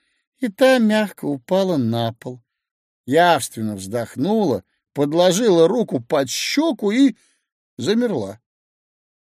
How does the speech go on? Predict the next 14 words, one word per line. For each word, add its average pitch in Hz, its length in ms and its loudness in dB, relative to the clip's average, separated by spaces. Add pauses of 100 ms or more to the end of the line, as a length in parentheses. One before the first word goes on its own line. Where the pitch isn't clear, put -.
(380)
Дегустатов 127 1080 -4 (320)
переступил 104 720 -8
через 110 320 -10
неё, 143 340 -6 (640)
подошёл 127 460 -4
к - 40 -12
следующему, 110 640 -8
к - 80 -16
старику. - 600 -8 (760)
Старика 269 760 0
Дегустатов 190 680 -4
легонько 151 400 -4
толкнул. 127 640 -4 (500)
Старик 135 560 -2